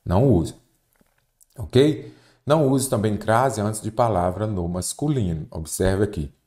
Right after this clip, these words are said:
Eles é masculino também. É, ok, já há pelo menos duas alternativas.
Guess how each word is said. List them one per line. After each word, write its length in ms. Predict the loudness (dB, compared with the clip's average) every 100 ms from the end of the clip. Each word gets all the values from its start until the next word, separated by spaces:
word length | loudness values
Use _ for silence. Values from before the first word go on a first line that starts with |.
| _
Eles 580 | 2 4 6 2 -2 -4
é 60 | -2
masculino 680 | -2 -2 0 0 2 0 0
também. 420 | -2 -2 -4 -8 _ _ _ _ _ _ _ _
É, 360 | 0 2 4 2
ok, 380 | 0 4 4 4
já 280 | 0 2 2
há 40 |
pelo 240 | 2 -2 0
menos 260 | 0 -2
duas 260 | 0 0 2
alternativas. 680 | 0 0 0 -2 -4 -8